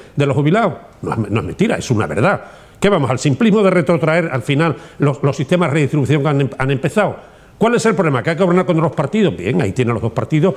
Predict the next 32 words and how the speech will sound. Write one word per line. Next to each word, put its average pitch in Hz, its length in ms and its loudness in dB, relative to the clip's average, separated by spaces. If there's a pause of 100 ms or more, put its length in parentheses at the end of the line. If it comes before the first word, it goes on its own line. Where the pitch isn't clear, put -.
(140)
el 110 100 -2
futuro 160 400 0
de 147 80 2
poder 123 300 -2
ser 170 240 -2 (100)
elementos 120 420 0
centrales 151 440 0 (240)
de 135 100 4
un 208 80 0
futuro 117 340 0
político, 98 480 -2 (200)
pero 135 160 0
salvando 165 380 0
el 175 60 2
populismo 156 520 0 (180)
y 139 80 0
salvando 175 340 0
los 165 140 2
simplismos 170 460 2
populistas 170 440 0
que - 60 -6
al 131 80 -2
final 143 240 0
terminan, 170 400 0 (180)
en 123 120 -2
muchos 160 260 0
casos, 190 320 -4
en 131 120 -2
fascismo, 92 500 -6 (440)
en 135 140 0
ideas 175 380 2
retrógradas. 127 800 -2